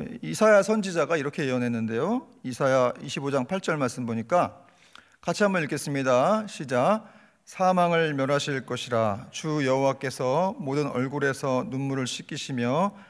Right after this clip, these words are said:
자기 백성의 수치를 온 천하에서 제하시리라. 여호와께서 이같이 말씀하셨느니라.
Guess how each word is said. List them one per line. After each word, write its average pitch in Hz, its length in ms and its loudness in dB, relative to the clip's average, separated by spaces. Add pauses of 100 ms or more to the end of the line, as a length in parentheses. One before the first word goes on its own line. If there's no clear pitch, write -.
(120)
자기 131 260 -2
백성의 135 460 -2
수치를 131 580 -6
온 143 240 -4
천하에서 135 680 0
제하시리라. 110 720 -2 (400)
여호와께서 131 840 -2
이같이 123 420 -4
말씀하셨느니라. 110 1160 -4